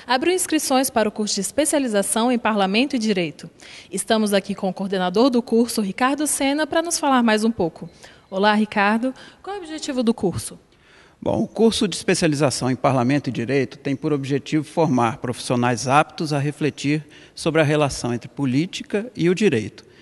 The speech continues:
Speaker 2: especialmente quanto à organização e ao funcionamento do Poder Legislativo.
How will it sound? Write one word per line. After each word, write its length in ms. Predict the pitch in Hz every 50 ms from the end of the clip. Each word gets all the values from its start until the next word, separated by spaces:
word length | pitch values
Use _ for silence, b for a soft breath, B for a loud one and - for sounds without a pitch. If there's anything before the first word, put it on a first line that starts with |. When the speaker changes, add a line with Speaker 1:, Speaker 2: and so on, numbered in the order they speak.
| B B
Speaker 2:
especialmente 720 | - - - - 160 151 - 165 147 147 151 160 160 -
quanto 300 | - - 180 170 160 180
à 20 | 170
organização 720 | 170 151 147 156 151 139 156 139 131 - - 147 143 160
e 60 | 165
ao 60 | 165 156
funcionamento 680 | 160 - 170 - 170 160 160 147 131 131 - - -
do 60 | 151
Poder 260 | - - 151 143 147
Legislativo. 720 | 143 143 151 143 147 160 151 160 - - 107 104 123 - -